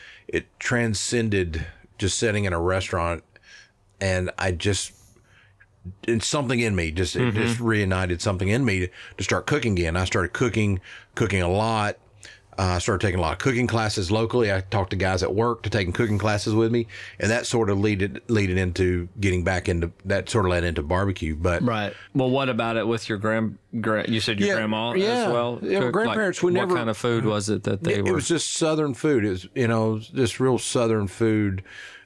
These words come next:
Speaker 1: Turnip greens cooked a long time, green beans cooked a long time, food that come out of, that we could grow in the garden is what we had to have. We had a smokehouse on my, uh, grandparents' place, and we did country hams. So
Speaker 2: Okay.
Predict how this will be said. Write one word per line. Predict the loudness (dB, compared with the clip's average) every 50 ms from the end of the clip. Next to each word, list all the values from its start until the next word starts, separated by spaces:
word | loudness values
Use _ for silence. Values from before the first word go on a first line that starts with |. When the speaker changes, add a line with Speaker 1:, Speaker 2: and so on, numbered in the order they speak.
| -18 -10 -4
Speaker 1:
Turnip | -2 0 0 0 0 2
greens | 2 2 2 2 0
cooked | 0 0 0 2 2
a | 2
long | 2 4 2 2 0 0
time, | 0 0 2 2 2 0 2
green | 2 2 2 2 2
beans | 2 2 0 0 0 0
cooked | -2 -2 0 0 0
a |
long | 2 2 0 0 0
time, | 0 0 0 0 0 0 -2 -4
food | -4 -2 0 2 2 0
that | 0
come | 0 0 0 2
out | 2 2 0
of, | 0 -2 -2
that | -2 -2 -2 0 0
we | 0 0 2
could | 2 0 0 2
grow | 2 2 4 2 2 2
in | 0
the | 0
garden | 0 2 2 2 2 0 0 -2
is | -2 0
what | 0 2 2
we | 2 2
had | 2 2 2
to | 2 0 0 0
have. | 0 0 0 0 -2 -6 -14 -16 -14 -14 -14 -16 -18 -4 _
We | 0 2 2
had | 2 0 0 0
a | -2 -4
smokehouse | -4 -6 -4 -2 0 0 0 0 0 2 2 2 0 0
on | 0 0 2
my, | 2 0 0 0 -2 -2 -2
uh, | -2 0 0 -2 -4 0
grandparents' | 0 2 2 2 0 0 0 0 0 -2 -6 -12 -12 -14 -16 _ _
place, | -2 0 2 2 2 0 -2 -6 -10 -14 -20 -20 -20 -20 -20 -20 -20 _ -2
and | 2 2
we | 2 2
did | 2 0 0 -2 -4 -10 -18 _ -20 -20 -20 -14 -4
country | -2 -2 0 0 -2 -2
hams. | 0 0 0 0 0 -2 -4 -8 -14 -16 -18 -18 -18 _ -8
So | -4 -2 0
Speaker 2:
Okay. | 0 0 0 -2 -2